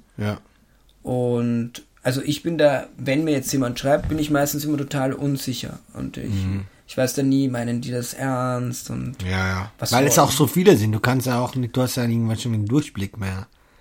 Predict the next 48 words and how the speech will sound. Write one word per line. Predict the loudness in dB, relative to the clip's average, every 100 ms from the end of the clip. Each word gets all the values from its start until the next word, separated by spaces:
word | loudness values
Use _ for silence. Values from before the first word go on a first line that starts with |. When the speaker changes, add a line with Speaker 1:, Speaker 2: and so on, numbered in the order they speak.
| -4
Speaker 2:
Nein, | 0 0 0 -2 0 0
also | -2 -2
so | -4 -4
viel | -2
Speaker 1:
Ist | 2
auch | 4
Speaker 2:
sind | 4
es | 4
Speaker 1:
nicht? | 2
Speaker 2:
jetzt | 0 -2
gar | -2 0
nicht. | 0 -2 -4
Also | -6
es | -6 -4
sind | -2
jetzt, | -2 -2 -8
also | -8 -8 -8
keine | -6 -6 -4
Ahnung, | -2 0 0
hin | 0
und | 0 0
wieder | -2
kommt | -2 -2 0
da | -2
was | -2 -4
vor, | 0 2
aber | 2 2
Speaker 1:
Das | 2
sind | 2
ja | 2 0 -4 -12 -8
Teil-, | -4 0 0 -2
man | 0 2
nennt, | 2 0
wie | -4 0 2
nennt | 4
man | 4 2
das? | -2 -2
Golddigger | 4 4 4 2 0 -2 -4
oder | -6
so | -4
nennt | -4 -4
man. | -2 2
Speaker 2:
Nein, |
Speaker 1:
Weil | 2 2 -4 -8 -8
Speaker 2:
überhaupt | -6 -4 -4 -6 -6
nicht. | -4 -2 -4
Also | -6 -6 -8
bei, | -10